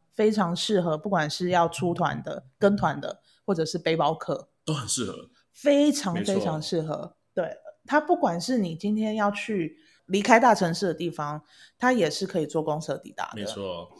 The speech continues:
Speaker 1: 对，那，呃，这两个我最喜欢的大城市波多，还有里斯本。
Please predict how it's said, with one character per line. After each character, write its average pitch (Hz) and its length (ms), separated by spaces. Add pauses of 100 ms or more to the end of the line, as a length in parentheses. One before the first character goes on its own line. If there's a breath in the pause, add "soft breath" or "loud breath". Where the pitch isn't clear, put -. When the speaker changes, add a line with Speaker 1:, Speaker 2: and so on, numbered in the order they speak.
(140)
Speaker 1:
对， - 340
那， 240 160 (600 loud breath)
呃， 170 440
这 277 140
两 170 240
个 165 160
我 170 180
最 240 160
喜 233 140
欢 165 80
的 170 100
大 185 200
城 165 180
市 170 180 (160)
波 175 160
多， 165 480 (380)
还 156 160
有 160 460
里 165 100
斯 180 160
本。 165 140